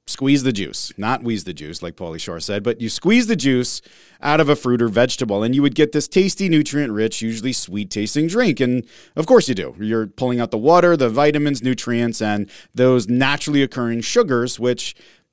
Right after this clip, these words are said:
tends to be a lot of sugar because, you know, nature's candy and all, fruits and vegetables. The part that you're not eating, though, the pulp, that's where the real magic happens. That's actually where all the tr-, traditional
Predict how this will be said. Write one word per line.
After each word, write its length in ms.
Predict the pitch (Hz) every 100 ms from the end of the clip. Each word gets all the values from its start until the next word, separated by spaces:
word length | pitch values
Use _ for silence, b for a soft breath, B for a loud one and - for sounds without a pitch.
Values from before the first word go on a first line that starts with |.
| _ -
tends 220 | 156 196
to 60 | 196
be 60 |
a 80 | 151
lot 240 | 139 208
of 80 | 196
sugar 360 | - 120 110 190
because, 800 | 175 127 - 120 120 117 110 -
you 80 |
know, 180 | 120 92 92
nature's 420 | 90 98 98 107
candy 380 | - 117 117 104
and 100 | 87
all, 240 | 80 104 117
fruits 340 | - 98 90
and 100 | 87
vegetables. 480 | 80 73 87 104 131 B B B -
The 220 | - 131
part 300 | 131 196 226
that 120 | 226
you're 160 | 165 139
not 340 | 123 131 180
eating, 420 | 143 131 110 95 78
though, 360 | 58 65 127 127
the 100 | 113
pulp, 460 | - 190 113 - - _ _
that's 240 | - 170 -
where 120 | 233
the 80 | 214
real 360 | 156 147 196 202
magic 440 | 165 190 240 233
happens. 360 | 135 101 104 107
That's 260 | 196 - - -
actually 340 | 120 - 156
where 260 | 143 139 139 -
all 300 | 104 123 135
the 140 | 123
tr-, 200 | 120 - 131 _ - -
traditional 680 | - 113 151 - 120 113